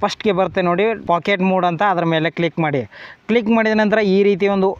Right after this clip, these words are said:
ಇಂಟರ್‌ಫೇಸ್ ಓಪನ್ ಆಗುತ್ತೆ. ನೋಡ್ತಾ ಇದ್ದೀರಾ ಲಾಕ್ ಸ್ಕ್ರೀನ್ ಇದೆ, ವಾಪಸ್ ಇದೆ ಬರುತ್ತೆ. ಆದರೆ ಹಾಗೆ ಸ್ಕ್ರೋಲ್ ಮಾಡಬೇಕು. ಸ್ಕ್ರೋಲ್ ಮಾಡಿದರೆ ನೋಡ್ತಾ ಇದ್ದೀರಾ ಪಾಕೆಟ್ ಮೋಡ್ ಅಂತ ಇದೆ ನೋಡಿ, ಆ ಆಪ್ಷನ್ನ ನಾವು ಬಂದ್ ಮಾಡ್ಕೋಬೇಕು. ಇದು ಆನ್ ಇರುತ್ತೆ, ಅದನ್ನು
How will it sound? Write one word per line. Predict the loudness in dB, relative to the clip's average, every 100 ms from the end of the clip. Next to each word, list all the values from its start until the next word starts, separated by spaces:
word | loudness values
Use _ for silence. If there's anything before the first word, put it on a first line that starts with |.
| -2
ಇಂಟರ್‌ಫೇಸ್ | 0 -2 -2 -2 -2
ಓಪನ್ | -2 -2
ಆಗುತ್ತೆ. | -2 0 0
ನೋಡ್ತಾ | 0 0 0
ಇದ್ದೀರಾ | 0 2
ಲಾಕ್ | 2 0 -2
ಸ್ಕ್ರೀನ್ | -4 -2 -2 -4 -8 -8 -4
ಇದೆ, | 0 0 2
ವಾಪಸ್ | 0 -2 -4 -2
ಇದೆ | 0
ಬರುತ್ತೆ. | 0 0 0
ಆದರೆ | 0 0
ಹಾಗೆ | 0 0 -2 -2
ಸ್ಕ್ರೋಲ್ | 0 2 2 0
ಮಾಡಬೇಕು. | 0 0 -2 -6 -12 _ -8
ಸ್ಕ್ರೋಲ್ | 0 2 2 0
ಮಾಡಿದರೆ | 0 0 2 0
ನೋಡ್ತಾ | 0 0
ಇದ್ದೀರಾ | 0 -2 -2
ಪಾಕೆಟ್ | -4 -4 -2 -2
ಮೋಡ್ | 0
ಅಂತ | -2 0 0
ಇದೆ | 0
ನೋಡಿ, | -2 -4 -6 -16 -18 -4 0
ಆ | 2 2
ಆಪ್ಷನ್ನ | 0 -2 0 0 2
ನಾವು | 2 0 0
ಬಂದ್ | 0 0
ಮಾಡ್ಕೋಬೇಕು. | 0 -2 -2 -2 -4 -6 -14 -10 -4
ಇದು | 0 0 2 0 2 2 2
ಆನ್ | 2
ಇರುತ್ತೆ, | 2 0 0 2
ಅದನ್ನು | 2 0 0